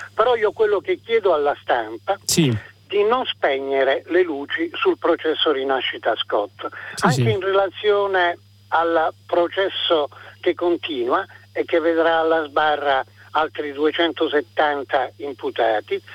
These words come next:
Speaker 1: e anche in relazione a quello che accadrà nei prossimi anni.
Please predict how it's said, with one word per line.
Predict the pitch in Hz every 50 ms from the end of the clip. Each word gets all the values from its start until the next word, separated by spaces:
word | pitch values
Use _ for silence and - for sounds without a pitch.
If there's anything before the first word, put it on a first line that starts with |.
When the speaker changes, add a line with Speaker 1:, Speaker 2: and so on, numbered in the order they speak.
| - - - - -
Speaker 1:
e | -
anche | 208 247 - - - 214
in | 202 190
relazione | 185 202 202 208 208 - - 220 214 208 202
a |
quello | 185 - 208 196 202 185
che | - 190
accadrà | 190 185 - - 190 190 185 185 180 180 180
nei | 175 180 180 180
prossimi | - 185 180 165 - - - 180 180 185
anni. | 190 185 - 123 110 - 139 104 -